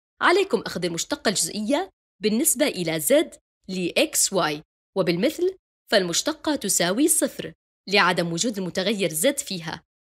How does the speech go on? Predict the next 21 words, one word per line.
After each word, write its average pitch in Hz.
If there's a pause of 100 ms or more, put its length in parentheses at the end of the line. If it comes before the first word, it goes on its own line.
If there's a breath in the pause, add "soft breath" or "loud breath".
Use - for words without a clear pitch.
(140)
أخيرا 220 (360)
لديكم 311
العنصر 185
K 330 (180)
مضروبا 185
في 175
محدد 220
المصفوفة 185
الجزئية 226
هذه، 160 (340)
عليكم 175
أخذ -
المشتقة 165
الجزئية 202 (340)
بالنسبة 196
إلى 156
X - (520)
لكوساين 254
Z، 277 (640)
وكما 180
هو 196